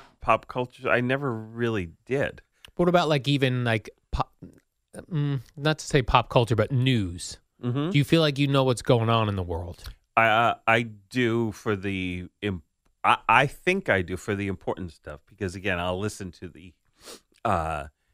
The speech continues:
Speaker 1: ten ten wins, uh, top of the hour headlines. And
Speaker 2: But don't they do, like, a lot of, like, uh, this person was killed in New York, this person was
Speaker 1: Yeah,
Speaker 2: stabbed
Speaker 1: they
Speaker 2: on the
Speaker 1: do. But there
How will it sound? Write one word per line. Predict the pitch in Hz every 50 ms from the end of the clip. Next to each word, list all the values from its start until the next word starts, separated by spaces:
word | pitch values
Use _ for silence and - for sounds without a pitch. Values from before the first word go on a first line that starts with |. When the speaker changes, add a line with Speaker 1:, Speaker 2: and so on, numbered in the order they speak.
| _ - -
Speaker 1:
ten | - 120 113 110
ten | 110 113 104 95 95 95 92
wins, | 92 90 90 87 87 87 85 - -
uh, | - 85 85 85 82
top | - - 92 95 -
of | 87
the | 92 92
hour | 90 90 87 87 85 85 85 80
headlines. | 82 98 98 87 90 87 85 87 87 85 85 82 80 -
And | - 80 78
Speaker 2:
But | -
don't | 233 294 311
they | 311 285 240
do, | 240 220 190
like, | 175 160 139
a | 147 123
lot | 123 131 135 135 127 131
of, | 120 120
like, | 120 113 110 104 - 120
uh, | 113 101 98
this | 107 120 117 -
person | - 135 120 110 - - 113 110
was | 110 - -
killed | - - 123 113 110 107
in | 110 107
New | 110 110
York, | 107 107 107 104 107 104 104
this | - 107 -
person | - 120 110 104 - 117 107
was | 104 - -
Speaker 1:
Yeah, | 220 220
Speaker 2:
stabbed | 110 110 107 101 -
Speaker 1:
they | -
Speaker 2:
on | - 107
the | 104 104
Speaker 1:
do. | 104 101
But | - - 107
there | 165 160